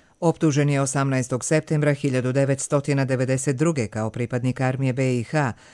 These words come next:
sa dva naoružana i uniformisana vojnika po nadimcima Šeki i Zoka Ustaša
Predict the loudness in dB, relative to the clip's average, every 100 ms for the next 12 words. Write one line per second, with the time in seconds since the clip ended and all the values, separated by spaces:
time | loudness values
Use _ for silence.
0 | -20 -6 0 2 2 2 2 2 0 0
1 | 0 0 -2 -2 -2 0 0 -2 0 0
2 | -2 -2 -2 -2 0 0 -2 -2 -4 -2
3 | 0 0 -2 -2 0 -2 -2 -2 -2 -2
4 | -2 -4 -4 -4 -2 -2 -2 -2 -4 -4
5 | -4 -4 -2 -2 -2